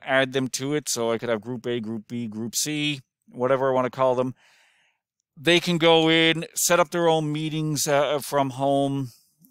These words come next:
wh-, however they wanna meet and discuss, and they can continue on these activities here and put their responses on the Padlet board.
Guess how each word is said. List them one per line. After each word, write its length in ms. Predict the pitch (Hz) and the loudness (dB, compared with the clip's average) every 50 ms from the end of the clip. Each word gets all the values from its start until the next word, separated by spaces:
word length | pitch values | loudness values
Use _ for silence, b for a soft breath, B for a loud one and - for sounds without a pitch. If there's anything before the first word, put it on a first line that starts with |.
| 156 127 | -12 -6
wh-, 400 | 139 147 147 147 151 151 139 - | -4 -2 -2 -2 -4 -6 -10 -10
however 400 | - - 147 151 156 165 156 160 | -4 0 2 2 4 2 2 2
they 80 | 151 156 | 0 0
wanna 220 | 151 143 143 139 | 0 0 0 -2
meet 160 | 135 139 147 | -2 -4 -6
and 80 | - 135 | -8 -8
discuss, 720 | 127 - - - 143 127 131 131 127 - - - - - - b b b b b b b b b b | -6 -6 -4 -2 0 2 2 2 2 0 -2 -4 -4 -8 -12 b b b b b b b b b b
and 200 | - 143 143 139 | -2 0 0 2
they 140 | 131 143 147 | 2 0 0
can 180 | - 151 147 127 | 0 -4 -6 -4
continue 480 | - 143 135 - 160 160 160 156 151 | -4 -4 -4 -2 -2 -2 -2 0 0
on 160 | 143 143 139 | 0 0 0
these 200 | 135 139 131 117 | 0 -2 -4 0
activities 560 | 139 135 123 - - 143 135 127 135 131 117 - | 0 0 -2 -2 -4 -6 -6 -6 -6 -6 -6 -6
here 240 | 131 131 131 135 - | -4 -4 -6 -6 -6
and 100 | - 120 | -10 -14
put 200 | - - 147 - | -14 -14 -14 -10
their 100 | - 139 | -10 -10
responses 540 | 131 131 - - - 127 131 123 - 131 117 | -8 -6 -6 -2 -2 0 0 -2 -2 -4 -4
on 100 | 127 127 | -2 -4
the 80 | 127 117 | -4 -4
Padlet 360 | - 131 131 123 131 123 - | -2 -2 -2 -2 -2 -8 -10
board. 340 | - 123 123 123 123 120 | -6 -4 -2 -2 -2 -4